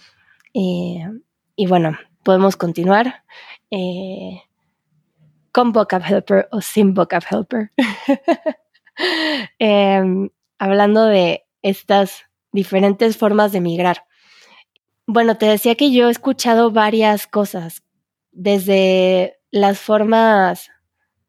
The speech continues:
más convencionales, entre comillas, <laughs> que sería que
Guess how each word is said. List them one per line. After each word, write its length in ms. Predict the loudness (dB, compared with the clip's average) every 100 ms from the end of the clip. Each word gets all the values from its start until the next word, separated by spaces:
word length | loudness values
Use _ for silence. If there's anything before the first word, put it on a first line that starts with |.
| _
más 680 | -4 -2 0 0 -2 -4 -16 _ _ _ _ -2
convencionales, 1000 | 0 2 2 0 0 2 4 2 0 -4
entre 360 | 0 0 0 -2
comillas, 680 | 0 2 4 2 0 -6 -14
<laughs> 360 | -2 -2 -2 _ _ -20 -20 -20 -20 _ _
que 440 | -4 0 2 0 -2
sería 440 | -2 0 2 2
que 600 | 0 -2 0 0 -2 -6